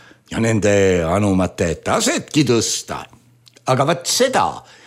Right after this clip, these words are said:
übersüsteem ei tahagi ja just see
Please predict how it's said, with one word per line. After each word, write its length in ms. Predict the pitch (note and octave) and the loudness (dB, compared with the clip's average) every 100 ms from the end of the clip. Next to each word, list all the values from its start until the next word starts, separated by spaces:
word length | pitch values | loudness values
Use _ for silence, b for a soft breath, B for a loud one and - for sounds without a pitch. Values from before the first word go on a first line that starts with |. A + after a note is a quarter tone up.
| B B B B B B B B B - F#3 | B B B B B B B B B -2 2
übersüsteem 1300 | C#4+ B3 C4+ A3+ C3+ F#3+ - - D#3+ C#3+ A#2+ G#2 F#2+ - | 2 4 2 2 2 2 0 0 2 4 2 2 -2 0
ei 320 | C#3 F#3 F#3+ | 2 4 2
tahagi 840 | - A#2+ A#2 A2+ G2+ F#2 G2+ G2+ | 0 0 2 0 0 -2 -2 2
ja 120 | A#2 | 4
just 520 | D3+ G3+ - - - - | 4 4 2 -2 -4 -4
see 720 | - F#3 A#3 C4 A#3 D#3+ | 2 4 4 4 4 2